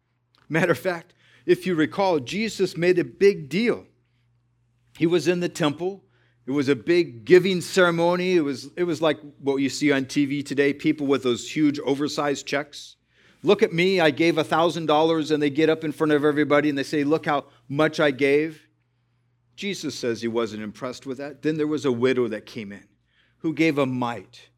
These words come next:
a couple of cents. But he said she gave more. Why?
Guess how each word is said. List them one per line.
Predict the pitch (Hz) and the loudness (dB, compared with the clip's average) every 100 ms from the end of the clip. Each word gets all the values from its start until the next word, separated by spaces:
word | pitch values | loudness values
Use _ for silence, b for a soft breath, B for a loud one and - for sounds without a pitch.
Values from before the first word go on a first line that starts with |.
| _ | _
a | - | -20
couple | - 196 190 175 | -8 -8 -6 -6
of | 156 | -6
cents. | - 135 101 _ - - _ _ _ _ - | -6 -14 -14 _ -20 -20 _ _ _ _ -4
But | 165 | -4
he | - 196 233 | -4 -8 -8
said | - 196 180 | -4 -4 -4
she | - - 208 | -6 -8 -8
gave | 170 196 185 135 | 0 2 4 0
more. | 160 170 165 | -6 -2 -2
Why? | 123 135 147 170 180 190 | 0 0 0 -4 -10 -16